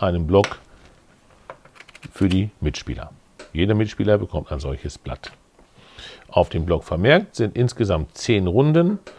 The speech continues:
Am Ende der zehnten Runde ist das Spiel vorbei.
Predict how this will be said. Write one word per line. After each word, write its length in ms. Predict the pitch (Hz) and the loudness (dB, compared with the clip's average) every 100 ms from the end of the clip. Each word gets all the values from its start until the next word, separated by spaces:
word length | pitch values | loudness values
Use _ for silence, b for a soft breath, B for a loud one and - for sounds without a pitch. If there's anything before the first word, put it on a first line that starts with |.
| B B B B - | B B B B -6
Am 240 | 92 82 | -4 0
Ende 240 | 98 107 | 2 2
der 160 | 101 101 | 2 0
zehnten 360 | - 123 123 120 | 4 2 4 2
Runde 360 | 110 110 101 | 2 4 2
ist 320 | 104 87 - | 0 -4 -6
das 120 | 87 78 | -6 -6
Spiel 340 | - 64 67 | -10 -10 -10
vorbei. 400 | - 104 95 | 2 4 4